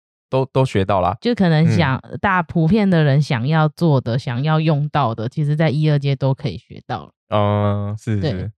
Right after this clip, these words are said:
Speaker 2: 然后当然就经过那个调频跟点化之后，其实就像我们分享的，天使灵气它很方便，
Speaker 1: 对。
Speaker 2: 因为所有的疗愈符号都锚定在我们的身体里。
Speaker 1: 对。
Speaker 2: 所以你只要举起你的双手，然后可能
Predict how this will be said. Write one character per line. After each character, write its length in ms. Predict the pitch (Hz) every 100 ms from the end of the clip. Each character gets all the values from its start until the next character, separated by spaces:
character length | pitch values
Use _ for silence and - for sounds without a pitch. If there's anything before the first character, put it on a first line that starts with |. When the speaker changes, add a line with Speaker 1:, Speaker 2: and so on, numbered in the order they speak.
| _
Speaker 2:
然 140 | 165
后 180 | 185 190
当 160 | 185 190
然 180 | 175
就 160 | 165 180
经 300 | 170 185 190
过 340 | 196 190 175 165
那 120 | 165
个 480 | 156 156 147 139 139
调 300 | - 160 170
频 240 | 196 180
跟 220 | 175 202 208
点 200 | 156 147
化 220 | 175 160
之 160 | 147
后， 160 | 156 165
其 140 | 151
实 400 | 147 147 147 143 - _
就 80 | 180
像 200 | 175 156
我 60 |
们 80 | 131
分 180 | 135 151
享 140 | 147 87
的， 80 | 113
天 180 | 156
使 100 | 151
灵 140 | 139 120
气 100 | 143
它 140 | 139
很 120 | 113 123
方 240 | 123 127
便， 300 | 127 135 107 - _ _ _ -
Speaker 1:
对。 120 | 110
Speaker 2:
因 60 |
为 100 | 165
所 280 | 156 175 175
有 80 | 156
的 120 | 147
疗 240 | 151 143 175
愈 80 |
符 180 | 185 160
号 180 | 156 170
都 140 | 170
锚 200 | 170 127
定 160 | 131 151
在 140 | 151
我 80 | 135
们 180 | 120 107
的 100 | 120
身 260 | 127 139 139
体 220 | 131 113
里。 220 | 120 107 - _ -
Speaker 1:
对。 180 | 101
Speaker 2:
所 100 | -
以 60 | 185
你 160 | 180 165
只 80 |
要 340 | 151 151 165 123 - _ _ _ _
举 200 | 185 196
起 100 | 202
你 140 | 175
的 100 | 160
双 260 | 156 180 175
手， 320 | 165 117 110
然 120 | 147
后 200 | 139 156
可 140 | 147 147
能 320 | 143 135 147